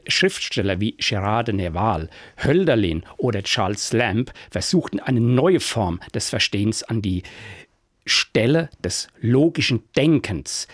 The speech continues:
des Rationalismus zu setzen. Schumann ist der Repräsentant dieser Strömung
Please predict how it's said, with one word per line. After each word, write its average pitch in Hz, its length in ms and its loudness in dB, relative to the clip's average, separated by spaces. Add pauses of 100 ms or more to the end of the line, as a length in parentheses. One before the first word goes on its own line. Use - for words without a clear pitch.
(160)
des - 200 -4
Rationalismus 107 760 -2
zu - 100 -8
setzen. - 360 -6 (180)
Schumann 170 640 2
ist - 400 -6 (320)
der 143 360 4 (120)
Repräsentant 107 920 -4 (240)
dieser 120 280 0
Strömung 113 640 0